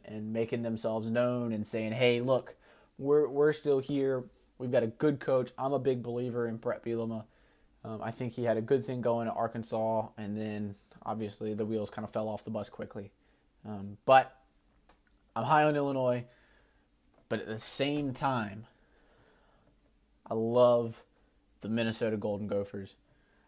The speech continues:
I think P J Fleck is a phenomenal coach. I love his, his row the boat saying, and I think they're gonna row that boat right through Illinois this weekend and get the W. Give me the Golden Gophers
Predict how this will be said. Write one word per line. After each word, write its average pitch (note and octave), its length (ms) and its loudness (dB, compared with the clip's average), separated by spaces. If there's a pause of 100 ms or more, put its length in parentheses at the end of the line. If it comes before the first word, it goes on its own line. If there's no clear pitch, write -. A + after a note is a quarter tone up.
I A2 60 -4
think A#2 180 -4
P B2 100 -4
J A2 140 0
Fleck A2 320 -2
is G#2+ 80 -2
a G#2 80 -2
phenomenal A#2 720 0
coach. - 580 -4 (580)
I F2 60 -6
love B2 480 4
his, A2+ 460 -4
his A2+ 360 -2
row B2+ 280 4
the B2+ 120 2
boat C3 540 4 (480)
saying, C#3+ 580 -4 (640)
and A#2 80 -16
I A#2+ 80 -10
think B2 220 -2
they're C3+ 100 2
gonna A#2 160 -4
row C3 360 4
that B2 280 6
boat B2+ 380 2 (500)
right D3 240 6
through C#3+ 240 2
Illinois C3+ 440 2
this B2+ 200 -2
weekend C3 480 -2
and A2 220 -8
get B2 260 0 (100)
the A#2 120 -4
W. A2+ 560 0
Give B2 200 -2
me B2+ 80 -2
the A#2+ 120 -2
Golden A#2+ 420 -4
Gophers A#2 760 0